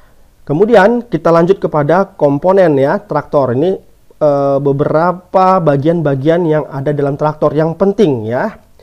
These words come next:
Jadi yang pertama sudah pasti engine atau motor ya, tenaga penggerak. Biasanya berupa apa? Motor bakar. Tidak mungkin motor listrik ya, seperti itu ya. Karena dia membutuhkan daya yang besar, tenaga yang besar kan begitu.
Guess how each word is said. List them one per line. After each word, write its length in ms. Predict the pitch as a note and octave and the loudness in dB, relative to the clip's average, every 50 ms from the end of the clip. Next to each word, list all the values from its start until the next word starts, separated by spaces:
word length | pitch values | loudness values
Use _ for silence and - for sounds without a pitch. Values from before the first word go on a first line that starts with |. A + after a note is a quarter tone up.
| _ _ _ _ _ _ _ | _ _ _ _ _ _ _
Jadi 160 | - C3 C3 D#3+ G#3 | -10 -6 -2 0 0
yang 80 | G#3+ | 0
pertama 480 | F#3+ - - - - C3 C3 D#3 F#3 A3 | 0 -2 -6 -4 -4 -4 -2 0 0 0
sudah 320 | G#3+ - F#3+ D#3+ D3+ B2 | 0 0 -2 -2 -2 -2
pasti 320 | - C#3 C#3 - - - F#3+ | -4 -4 -4 -4 -6 -8 -6
engine 480 | - F#3+ A3 B3 B3+ A3+ B3 A#3+ G#3+ | -2 0 0 0 2 2 2 2 2
atau 240 | E3+ D3 C#3 - D#3+ | 2 0 -2 -2 -4
motor 560 | D3+ D#3 D#3 D3 D3 - C#3 B2 A2 A2 A2+ | -2 -2 -2 -2 -2 -2 -4 -4 -4 -4 -6
ya, 80 | C3+ D#3 | -8 -8
tenaga 400 | - C3+ C#3 C3+ C3 B2+ C#3 - | -6 -6 -6 -6 -6 -6 -8 -8
penggerak. 480 | - C3+ B2 B2+ A#2+ B2+ A2 A2 - _ _ | -6 -8 -6 -6 -6 -8 -8 -10 -12 _ _
Biasanya 640 | C3 C3+ C#3 C#3 C#3 - - E3 D#3+ E3 G#3+ C4 G#3+ | -8 -4 -4 -4 -4 -4 -4 -4 -4 -2 -2 -4 -4
berupa 400 | F#3 F3 F3 D#3+ - A3+ - C#4+ | -4 -4 -6 -4 -4 -4 -4 -4
apa? 320 | C#4 - - G#3 G3 G3 | -8 -6 -4 -2 -2 -2
Motor 560 | G3 F#3 F3 F3 F3+ F3+ F3+ - F#3+ F#3+ F#3+ E3+ | -2 -4 -4 -4 -4 -4 -2 -2 -2 0 0 -2
bakar. 640 | D3+ D3 C3+ - - - F#3+ F3+ E3 D#3 D#3 D3+ - _ _ _ _ _ - | -2 -2 -2 -4 -4 -4 -4 -4 -4 -4 -6 -10 -16 _ _ _ _ _ -8
Tidak 240 | C#3 C3 C3 - B2 | -6 -6 -6 -6 -8
mungkin 320 | A#2+ B2 A#2+ F#3 G3 G#3 | -8 -4 -2 0 0 2
motor 240 | G3+ F#3+ F#3+ A3 - | 0 0 0 -2 -2
listrik 560 | G3 A3 A3 - - A3+ G3+ G3+ - - _ | -2 -4 -6 -2 0 0 0 0 -4 -8 _
ya, 80 | D#3 F#3+ | -6 -6
seperti 480 | G3+ - D3 D3 C#3+ B2+ D3+ D3 D3 | -4 -6 -8 -8 -8 -6 -6 -8 -6
itu 80 | - D#3 C#3 | -2 -2 0
ya. 240 | C#3+ E3+ A#3+ A#3+ - - - - - _ _ - | 0 0 -2 -4 -8 -16 -20 -20 -20 _ _ -14
Karena 320 | A#2+ G#2+ A2 B2 D#3 F3+ | -12 -10 -6 -4 -4 -4
dia 480 | D#3+ C#3+ D#3 D3 D#3 F#3+ A3+ B3+ A3+ - _ _ _ _ _ - | -4 -2 -2 0 0 0 0 -2 -6 -12 _ _ _ _ _ -10
membutuhkan 720 | C3 B2 B2+ C3 C3 - D3 C#3+ - - F#3 G#3 G#3+ F3+ | -10 -6 -6 -6 -6 -6 -8 -10 -4 -2 0 0 0 0
daya 320 | C3 C#3+ B2+ B2 C3+ C#3+ D#3+ | -2 -4 -4 -4 -4 -2 -2
yang 160 | D#3+ D#3 D3 | -2 -2 -4
besar, 240 | D3 - - F#3 E3 | -2 0 0 0 0
tenaga 400 | - C#3+ C#3+ C3+ C3 C3 C#3 C#3+ | 0 -2 -4 -4 -2 -2 -2 -4
yang 160 | C#3 C#3 C#3 | -4 -4 -4
besar 400 | C3+ - - F3 E3 D#3 C#3 A#2+ | -6 -8 -6 -4 -4 -4 -4 -4
kan 240 | A2 D3 E3 D3 A#2+ | -6 -6 -6 -6 -6
begitu. 400 | A#2 A2+ A#2 - - A2+ A2+ | -8 -10 -12 -14 -14 -16 -16